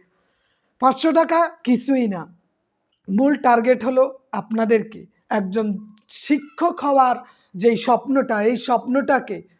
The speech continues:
স্বপ্নের এক ধাপ, দুই ধাপ, তিন ধাপ এগিয়ে দেওয়াটাই আমার কাজ। আপনার স্বপ্নকে বাস্তবায়ন করতে আমি আমার সর্বোচ্চটুকু করি,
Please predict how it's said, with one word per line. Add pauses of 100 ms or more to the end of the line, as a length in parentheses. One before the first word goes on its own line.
(280)
স্বপ্নের
এক
ধাপ,
দুই
ধাপ, (120)
তিন
ধাপ (340)
এগিয়ে
দেওয়াটাই
আমার
কাজ।
আপনার
স্বপ্নকে (400)
বাস্তবায়ন
করতে (260)
আমি
আমার
সর্বোচ্চটুকু (120)
করি,